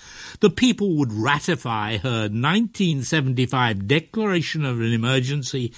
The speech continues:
and her attempt to impose a degree of authoritarian rule over India's sometimes anarchical democracy. Indira's expectation brilliantly illustrated the high degree of sycophancy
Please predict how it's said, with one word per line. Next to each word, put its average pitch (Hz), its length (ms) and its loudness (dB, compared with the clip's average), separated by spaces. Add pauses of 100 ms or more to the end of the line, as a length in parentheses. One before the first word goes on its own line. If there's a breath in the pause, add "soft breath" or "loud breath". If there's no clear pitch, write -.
(280 loud breath)
and 135 240 2
her 120 340 2
attempt 175 520 0
to 143 120 0
impose 135 680 2 (200 loud breath)
a 131 80 -2
degree 233 440 0
of 165 100 0
authoritarian 131 1040 0
rule 151 240 4
over 143 300 4
India's 156 580 4
sometimes 123 880 2
anarchical 120 800 2
democracy. 107 800 -4 (1300 loud breath)
Indira's 226 600 6
expectation 143 1000 -2
brilliantly 151 880 2
illustrated 127 760 0
the 120 100 -6
high 320 420 -4
degree 151 440 -2
of 127 100 -6
sycophancy 117 1120 -6